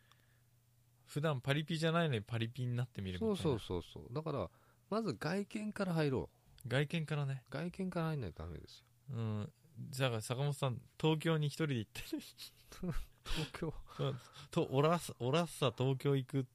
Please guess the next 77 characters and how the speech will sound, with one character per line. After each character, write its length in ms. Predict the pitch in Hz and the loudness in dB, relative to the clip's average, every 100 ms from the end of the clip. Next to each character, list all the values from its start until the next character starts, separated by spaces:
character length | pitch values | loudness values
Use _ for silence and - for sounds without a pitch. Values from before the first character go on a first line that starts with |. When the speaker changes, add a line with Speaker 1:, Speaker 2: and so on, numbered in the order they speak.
| _ _ | _ _
Speaker 1:
言 100 | 113 | -6
っ 20 | |
て、 380 | - - 110 95 | -6 -2 -2 -2
Speaker 2:
う 80 | 113 | -2
ん。 240 | 110 107 82 73 - - _ | 0 0 -4 -8 -18 -20 _
Speaker 1:
何 240 | 120 120 113 | -4 -2 0
か 220 | 98 92 | -2 -4
カ 140 | - 127 | -2 0
ツ 120 | 139 | 2
ラ 80 | 131 | 2
か 60 | 131 | 4
な 80 | |
ん 40 | 123 | 2
か 60 | |
持 100 | 107 | 0
っ 40 | 107 | -2
て 120 | 117 | -4
い 20 | |
く 60 | 113 | -4
ん 60 | |
で 60 | 104 | -4
し 100 | - | -6
ょ？ 40 | 101 156 123 - - - 123 - | -8 -8 -6 -4 -6 -6 -8 -6
Speaker 2:
う 40 | 175 | -4
ん。 100 | 127 | 0
Speaker 1:
<laughs> 0 | |
で 80 | 139 | 2
も 60 | |
外 220 | 113 156 | 4 4
見 200 | 196 240 | 4 0
変 200 | 220 208 | 0 4
え 40 | 214 | 4
る 80 | 220 | 2
と 100 | 160 | -2
す 120 | - | -2
る 80 | 113 | -6
と 120 | 110 | -8
さ、 120 | - | -6
ど 120 | 107 | 0
う 40 | 156 | 0
い 20 | |
う 40 | |
格 200 | 156 110 - | -2 -8 -4
好 140 | 113 | -2
で 200 | 104 98 - | 0 -2 -4
東 140 | 113 | -6
京 200 | 101 101 | -2 -2
歩 80 | 101 | -2
き 60 | - | -6
た 120 | 104 | -8
い？ 100 | 98 - - - _ _ | -8 -12 -20 -20 _ _
Speaker 2:
ま 140 | 151 170 | -8 -6
ず 120 | 120 | -4
ね、 80 | 92 90 80 76 67 67 - | -4 -2 -4 -4 -8 -12 -12
あ 180 | 90 82 | -10 -8
の、 380 | 80 76 76 - - | -8 -10 -12 -16 -14
イ 80 | 113 | -12
ケ 160 | - 160 | -6 -6
て 180 | - 156 | -4 -2
る、 180 | 151 139 | -4 -4
こ 540 | 127 113 110 101 90 | -2 0 0 -2 -4
う、 20 | - | -8
髪 280 | - 104 | -8 -6
型 200 | 101 95 | -6 -6
だ 100 | 95 | -6
よ 100 | 85 | -6
ね。 80 | 60 - - - 127 - - _ | -10 -18 -20 -20 -20 -20 -20 _
あ 60 | - | -6
の、 40 | |
Speaker 1:
イ 20 | 160 | -4
ケ 120 | 160 | -4
て 240 | 151 - | -4 -2
る 180 | 170 151 - | -2 -2 -6
髪 320 | 127 127 127 | -4 -4 -4
型？ 220 | 123 - 123 - _ _ - | -8 -10 -14 -14 _ _ -16
Speaker 2:
あ 80 | 82 | -14
の、 180 | 85 | -12